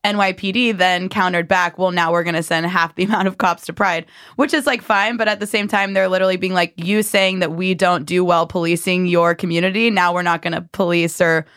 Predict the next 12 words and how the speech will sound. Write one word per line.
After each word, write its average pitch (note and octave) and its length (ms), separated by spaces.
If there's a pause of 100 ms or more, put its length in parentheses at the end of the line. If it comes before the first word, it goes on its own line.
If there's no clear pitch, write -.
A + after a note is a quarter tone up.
(280)
whatever." F#3 480
So F#3+ 380 (380)
it's A3+ 180
fr-, B3 200
'cause B3 160
that's C#4 240
how C#4+ 100
I G3 160
feel G3 220
too, F#3+ 180
is F3+ 140
that F3 340